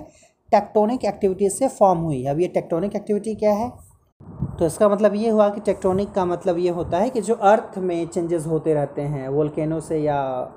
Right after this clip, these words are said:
अर्थक्वेक से, तो उससे जो चीज़ें इधर उधर होती हैं उस, वो टेक्टोनिक एक्टिविटी है। उस तरह से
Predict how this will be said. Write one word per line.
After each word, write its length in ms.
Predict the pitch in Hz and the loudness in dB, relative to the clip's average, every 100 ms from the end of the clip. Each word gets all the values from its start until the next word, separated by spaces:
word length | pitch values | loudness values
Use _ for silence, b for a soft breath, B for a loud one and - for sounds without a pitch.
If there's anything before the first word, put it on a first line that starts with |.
| - - - | -16 -16 -6
अर्थक्वेक 440 | 151 - 143 113 | -6 -4 -6 -6
से, 140 | - 127 107 - - - - | -10 -14 -16 -18 -20 -20 -14
तो 240 | 131 127 | -10 -6
उससे 320 | 139 - 180 165 | -6 -4 -2 -2
जो 420 | 160 160 151 - - - - - - 156 - | -2 -2 -2 -6 -20 -20 -20 -20 -16 -16 -8
चीज़ें 260 | 156 147 | -6 -4
इधर 160 | 165 165 | -4 -4
उधर 180 | 156 156 | -2 -2
होती 340 | 139 143 143 | 0 -4 -4
हैं 160 | 139 131 | -10 -10
उस, 240 | 135 - - | -12 -12 -8
वो 140 | 160 | -8
टेक्टोनिक 500 | 156 147 - 139 135 | -6 -8 -8 -8 -10
एक्टिविटी 400 | 135 143 131 151 | -10 -10 -10 -2
है। 180 | 180 233 | 0 2
उस 200 | 208 - | 0 -4
तरह 120 | 165 | -6
से 200 | 165 226 | -4 -4